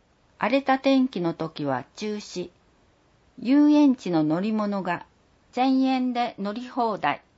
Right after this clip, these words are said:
日時、六月二十五日日曜、十時から十七時。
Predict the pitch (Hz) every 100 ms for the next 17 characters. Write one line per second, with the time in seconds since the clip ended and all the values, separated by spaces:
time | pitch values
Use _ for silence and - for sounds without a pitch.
0 | _ _ _ _ _ _ _ - 262 294
1 | 254 185 156 - _ _ _ _ - 214
2 | - 269 269 269 254 262 254 202 185 156
3 | 170 202 196 156 107 175 196 247 233 208
4 | 147 - _ _ _ _ _ _ 202 214
5 | 302 285 208 - 143 139 - - - 165
6 | 269 269 - - 226 165 -